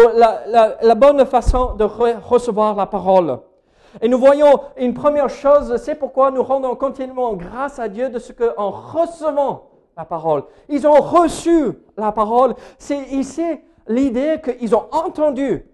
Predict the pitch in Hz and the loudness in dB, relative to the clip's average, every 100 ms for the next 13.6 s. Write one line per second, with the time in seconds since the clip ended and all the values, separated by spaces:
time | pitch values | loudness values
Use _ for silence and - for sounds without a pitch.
0 | _ - 208 - 302 302 262 - 247 165 | _ 0 0 0 -8 -8 -10 -6 -6 -6
1 | - _ _ - 165 - 247 165 127 - | -8 _ _ -10 -8 -2 0 -2 -6 -16
2 | 160 160 247 220 180 - 185 160 254 254 | -16 -14 -10 -8 -8 -10 -14 -12 -6 -4
3 | 226 233 175 - _ 208 202 208 208 - | -2 -2 -4 -16 _ -8 -6 -8 -12 -20
4 | - 208 - 240 240 247 208 202 196 202 | -20 -14 -8 -8 -6 -6 -4 -2 -2 0
5 | 208 202 185 196 190 208 254 190 175 - | -2 -2 -4 -8 -8 -8 -8 -6 -8 -10
6 | - - 233 226 196 196 185 214 180 165 | -14 -2 0 4 4 2 -2 0 0 0
7 | - _ 160 160 170 208 202 185 233 233 | -8 _ -4 -2 -2 -2 -4 -2 0 2
8 | 196 180 180 196 208 202 233 233 208 185 | 2 2 2 0 -4 -4 -4 -4 -4 -2
9 | 190 196 190 202 247 247 _ _ _ _ | -4 -6 -8 -6 -6 -8 _ _ _ _
10 | - 302 330 - 339 311 156 - 196 214 | -12 -6 -6 -4 -2 -2 -2 -8 -6 0
11 | 254 311 285 254 254 233 202 196 190 - | 2 2 2 2 4 2 0 -4 -6 -8
12 | 254 233 - 190 220 240 277 320 285 196 | -10 -10 -10 -2 -2 0 2 2 2 -2
13 | 214 208 - 294 302 - | -6 -8 -8 -8 -8 -12